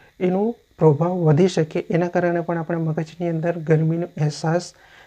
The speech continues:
થાય. તો એને આપણે દૂર કઈ રીતના કરી શકીએ? મગજની ગરમીને આપણે શાંત કઈ રીતના કરી શકીએ? તો આજના વીડિયોની અંદર આપણે એ જ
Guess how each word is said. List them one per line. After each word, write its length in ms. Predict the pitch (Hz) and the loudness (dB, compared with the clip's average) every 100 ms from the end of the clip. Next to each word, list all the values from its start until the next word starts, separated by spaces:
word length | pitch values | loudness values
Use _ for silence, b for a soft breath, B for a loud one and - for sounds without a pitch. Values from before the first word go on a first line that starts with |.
| B - | B -2
થાય. 380 | 160 156 147 143 b b b b - | 2 2 0 -8 b b b b -8
તો 80 | |
એને 260 | - 170 185 | -2 0 0
આપણે 260 | 185 190 190 | -2 -4 -2
દૂર 260 | 165 196 | 0 0
કઈ 160 | 196 190 | 0 -2
રીતના 320 | 185 175 170 | -2 -4 -4
કરી 260 | 165 165 170 | -4 -4 -4
શકીએ? 280 | 175 160 | -4 -4
મગજની 420 | 160 160 175 185 180 | -2 -2 -4 -4 -4
ગરમીને 500 | 170 165 170 185 185 | -2 -2 -2 -4 -6
આપણે 240 | 190 175 | -6 -10
શાંત 420 | - 170 175 185 | -8 -6 -4 -4
કઈ 160 | - 185 | -2 0
રીતના 300 | 175 175 170 | 0 -2 -4
કરી 200 | 165 165 | -4 -4
શકીએ? 480 | 151 160 - 165 170 b b b b b b b b | -6 -10 -10 -10 -12 b b b b b b b b
તો 280 | 175 175 175 | -2 0 0
આજના 240 | - 160 180 | 0 0 0
વીડિયોની 360 | 180 180 180 | 0 -2 -2
અંદર 180 | 175 170 | -2 -4
આપણે 240 | 175 - | -6 -8
એ 180 | - | -2
જ 40 | 196 | -2